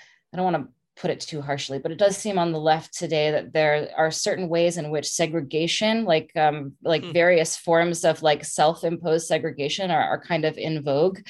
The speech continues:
Speaker 1: Um,
Speaker 2: Hmm.
Speaker 1: and I think that we should actually push against that. I think that we should be pushing for people who are different from one another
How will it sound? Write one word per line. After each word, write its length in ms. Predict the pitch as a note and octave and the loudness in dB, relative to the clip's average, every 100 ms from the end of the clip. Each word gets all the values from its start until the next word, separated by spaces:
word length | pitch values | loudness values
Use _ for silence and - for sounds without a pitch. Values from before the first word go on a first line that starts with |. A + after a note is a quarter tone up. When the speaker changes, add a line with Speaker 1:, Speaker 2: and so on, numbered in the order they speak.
| - - - | -16 -16 -4
Speaker 1:
Um, 300 | D#3 D#3+ D#3 | 4 4 4
Speaker 2:
Hmm. 60 | - | -2
Speaker 1:
and 120 | F3+ | 2
I 100 | F3 | 2
think 340 | F3+ A3+ A#3+ - | 4 0 0 0
that 180 | G#3+ | 2
we 160 | G3 A3 | 2 0
should 300 | A3 A#3 A3 | 0 2 2
actually 680 | - G3 G#3 - A3+ G#3+ A3 | 2 0 0 -2 0 2 2
push 280 | A3 G#3+ G3+ | 2 -2 -2
against 340 | - G#3 C4 | 0 0 2
that. 120 | C#3 C#3 | 4 4
I 60 | |
think 200 | - D#3 | 2 -8
that 120 | C#3+ A#2 | -8 -6
we 120 | E3 | -6
should 340 | - E3 D3+ | -2 -4 -4
be 260 | D3+ D3+ D3+ | -6 -6 -6
pushing 340 | D#3+ D#3+ F3 E3+ | -8 -6 -6 -6
for 500 | - D#3 D3 D3 E3 - - - | -6 0 4 2 0 -8 -20 -4
people 340 | F3+ F3 E3+ | -4 2 2
who 140 | F3 E3+ | 4 2
are 120 | D3+ | 0
different 520 | D3 A#3 A#3+ A#3+ - | 2 2 4 0 0
from 220 | - E3+ | -2 0
one 140 | D3+ C#3+ | 0 0
another 480 | C#3 C3 C#3 C#3 | 0 0 2 0